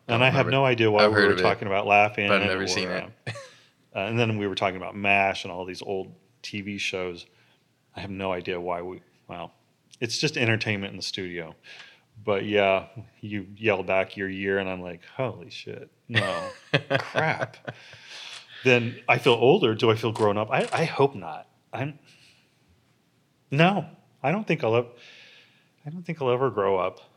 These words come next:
Speaker 2: Um, I think change is good. I think, um, yeah, what isn't, what is being an adult? I don't know.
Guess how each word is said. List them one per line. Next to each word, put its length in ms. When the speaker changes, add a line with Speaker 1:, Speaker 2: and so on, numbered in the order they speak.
Speaker 2:
Um, 420
I 120
think 180
change 320
is 120
good. 300
I 120
think, 360
um, 520
yeah, 500
what 180
isn't, 320
what 160
is 180
being 240
an 120
adult? 400
I 100
don't 240
know. 460